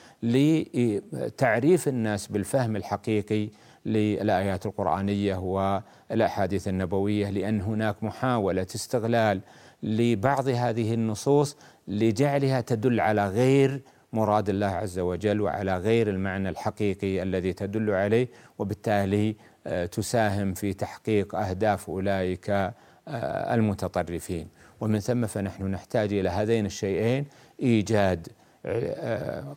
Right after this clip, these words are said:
قناعة ذاتية وحصانة ذاتية عند أفراد المسلمين بكيفية التعرف على هذه الفرق بمجرد ظهورها،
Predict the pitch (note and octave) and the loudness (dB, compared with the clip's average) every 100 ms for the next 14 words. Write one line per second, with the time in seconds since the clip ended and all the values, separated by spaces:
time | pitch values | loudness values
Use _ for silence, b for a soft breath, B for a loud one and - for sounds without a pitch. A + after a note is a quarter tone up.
0 | - A#2+ A#2+ A2+ F2+ F2 G2+ F#2 B2+ B2 | 0 4 4 2 0 0 0 0 0 0
1 | A2+ - G2+ A2 F#2+ F2+ F2+ F#2 - B2 | 0 -2 -4 -2 -4 -2 -2 -2 -2 -2
2 | G2 F2 F2+ F#2+ D#2+ - A#2 A#2 A#2+ A2 | 0 -2 -4 -2 -2 0 0 0 0 -2
3 | - A2 A#2 A#2+ A#2 B B B _ A2 | -2 -2 0 0 -2 B B B _ 0
4 | A2 G2 G2 A#2+ G#2+ C3 G#2+ G2 G2+ - | 2 2 2 0 2 0 0 0 -4 0
5 | F#2 G#2+ G2+ F2+ F2 F#2 F2+ G2+ F#2 F2+ | 2 2 2 -2 -2 -2 -2 -2 -2 -2
6 | F#2 F2 F2+ A#2+ A#2 A#2+ - b b A#2 | -2 -2 -2 0 0 0 -2 b b 0
7 | G2+ G2+ G#2+ G2 F2 F#2 F2+ F2+ G2 F#2+ | 2 2 2 2 0 0 -2 -2 -2 -2
8 | F2+ A2+ C#3 | 0 0 0